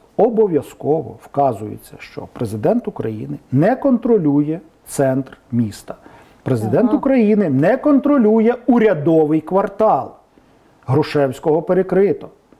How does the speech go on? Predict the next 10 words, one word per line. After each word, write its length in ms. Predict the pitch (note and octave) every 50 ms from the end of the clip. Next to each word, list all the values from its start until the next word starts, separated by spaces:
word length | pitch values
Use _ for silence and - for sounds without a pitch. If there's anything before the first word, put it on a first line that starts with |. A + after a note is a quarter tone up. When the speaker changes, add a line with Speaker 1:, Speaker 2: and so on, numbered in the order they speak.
| _ _ _ -
Speaker 1:
На 100 | C3 C3
площі 360 | - - C#3 D#3 D3+ - -
Конституції 960 | C#3+ - E3+ D3+ - - - D3+ - - C#3+ C#3+ C3 - - - D#3+ E3+ F#3 F#3 - - - -
і 80 | F3 E3
на 100 | D#3+ C#3+
Грушевського 680 | C3+ C#3+ C3+ - - C3+ C#3 C#3 C3+ - - F#3 F3+
стоїть, 440 | - - D#3 C#3+ D#3 F3 E3+ - - - - - - _ -
е, 20 | D3 C3 B2+ C3 C3 C3 B2+ B2+ A#2+
наметове 480 | C3+ D#3 D3+ D3 C#3+ C3+ D3+ C#3 D3
містечко. 600 | D#3 E3+ - - - A#3+ G3+ - - - - -